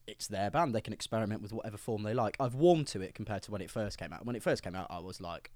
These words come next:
"What have they done here? Like, this is not for me." But it's a standalone track. Um, I, I didn't really know what to expect. And I think as we sort of go through this track by track, as I assume we're going to do, um,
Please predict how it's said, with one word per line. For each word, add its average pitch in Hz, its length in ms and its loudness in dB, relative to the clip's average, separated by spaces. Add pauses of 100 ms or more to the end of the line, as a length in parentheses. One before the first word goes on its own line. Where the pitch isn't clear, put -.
(160)
"What 101 320 -4
have 85 140 -14
they - 80 -14
done 82 240 -12
here? 85 200 -6
Like, 85 200 -8
this - 120 -8
is 92 140 -10
not 104 180 -8
for - 80 -12
me." 87 240 -8
But 151 220 4 (320)
it's 110 180 -4
a - 160 -4
standalone 98 320 -4
track. 123 260 -2 (360)
Um, 120 400 4 (1800)
I, 165 120 -2 (960)
I 147 120 2
didn't 190 500 0
really 143 380 4
know 123 220 6
what 104 180 -2
to - 120 -8
expect. - 480 -6
And 120 100 -4
I 120 40 -2
think 143 200 0
as 139 200 4
we 107 180 -4 (160)
sort - 180 -10 (680)
of 127 80 -4
go 117 140 2
through 104 160 -6
this 95 140 -6
track - 220 -6
by 85 120 -8
track, 87 320 -8
as 98 100 -8
I 92 60 -4
assume 90 260 -6
we're 87 80 -6
going 85 200 -6
to - 100 -14
do, 85 340 -4
um, 101 460 -2